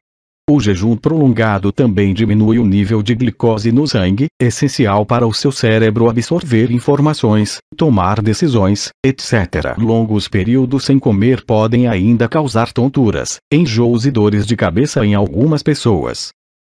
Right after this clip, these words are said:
Especialistas recomendam comer de três em três horas. Eu procuro tomar um excelente café da manhã,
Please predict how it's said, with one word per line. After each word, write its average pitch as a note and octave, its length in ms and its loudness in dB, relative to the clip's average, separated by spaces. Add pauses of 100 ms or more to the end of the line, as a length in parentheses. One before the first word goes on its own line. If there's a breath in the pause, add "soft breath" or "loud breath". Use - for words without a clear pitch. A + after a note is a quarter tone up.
(140)
Especialistas A#2+ 840 -2
recomendam C3 640 2
comer A2 340 2
de G#2 280 -4 (260)
três B2+ 340 2
em C3+ 120 2
três C3+ 300 -2
horas. D2+ 460 -2 (540)
Eu C3+ 120 2
procuro B2 560 0
tomar G#2 380 0
um A2+ 140 0
excelente A#2 520 0
café A#2 440 -2
da B2 100 -2
manhã, B2 380 2